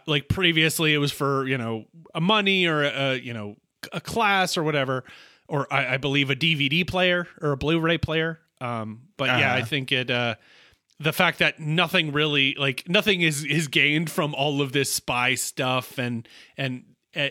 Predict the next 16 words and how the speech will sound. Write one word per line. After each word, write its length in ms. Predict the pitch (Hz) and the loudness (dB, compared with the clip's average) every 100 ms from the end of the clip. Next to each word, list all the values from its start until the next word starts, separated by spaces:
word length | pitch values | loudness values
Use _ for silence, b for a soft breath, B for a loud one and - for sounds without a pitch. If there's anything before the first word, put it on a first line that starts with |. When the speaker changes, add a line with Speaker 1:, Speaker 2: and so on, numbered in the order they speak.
| - | 0
Speaker 1:
the 220 | 165 214 | 2 4
only 200 | 226 214 | 4 2
thing 200 | 226 190 | 2 2
that 140 | 165 156 | 2 2
is 300 | 175 156 151 | 2 2 2
really 200 | 160 143 | 2 4
gained 300 | 147 143 135 | 2 2 2
is 240 | 135 120 B B | -2 -4 B B
Frankie 460 | - 190 180 160 165 | -4 0 0 2 2
having 440 | 151 143 143 139 | 2 0 0 -2
this 220 | 135 135 147 | -2 -4 -2
level 340 | 151 147 160 | -2 0 -2
<laughs> 40 | 190 | -2
up 280 | 170 - | -2 -2
on, 180 | 190 175 - | -2 -2 0
on 160 | 185 | 0